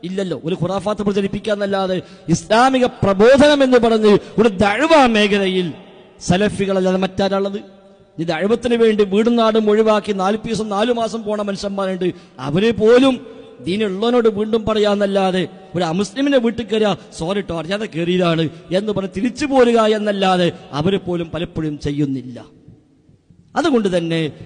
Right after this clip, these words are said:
അവകാശവാദങ്ങൾ ആയിക്കോട്ടെ, നമുക്ക് അതിനെ അങ്ങോട്ടും ഇങ്ങോട്ടും തർക്കിക്കണമെന്നില്ല. യാഥാർത്ഥ്യം ഇതാണ് എന്നാണ് സൂചിപ്പിച്ചത്. അതുകൊണ്ട് ഒന്നാം നൂറ്റാണ്ടിൽ, രണ്ടാം നൂറ്റാണ്ടിൽ, മൂന്നാം നൂറ്റാണ്ടിലൊക്കെ ഉണ്ടായ പള്ളികൾ എല്ലാം സലഫി പള്ളിയാണ്.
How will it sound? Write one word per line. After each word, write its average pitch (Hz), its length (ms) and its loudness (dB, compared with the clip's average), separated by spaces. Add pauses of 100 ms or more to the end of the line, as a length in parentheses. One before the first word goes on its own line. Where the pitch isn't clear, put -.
(180)
അവകാശവാദങ്ങൾ 196 880 -2
ആയിക്കോട്ടെ, 180 420 -2
നമുക്ക് 175 180 -8
അതിനെ 165 200 -8
അങ്ങോട്ടും 180 280 -8
ഇങ്ങോട്ടും 170 280 -10
തർക്കിക്കണമെന്നില്ല. 160 880 -8 (260)
യാഥാർത്ഥ്യം 220 760 0
ഇതാണ് 170 420 0 (240)
എന്നാണ് 151 280 -4
സൂചിപ്പിച്ചത്. 208 760 0 (260)
അതുകൊണ്ട് 180 300 -6
ഒന്നാം 190 440 0
നൂറ്റാണ്ടിൽ, 196 420 0
രണ്ടാം 202 320 0
നൂറ്റാണ്ടിൽ, 196 420 -2
മൂന്നാം 226 280 2
നൂറ്റാണ്ടിലൊക്കെ 208 540 -2
ഉണ്ടായ 170 380 -4
പള്ളികൾ 214 460 -2 (260)
എല്ലാം 214 760 0
സലഫി 175 320 -8
പള്ളിയാണ്. 131 480 -14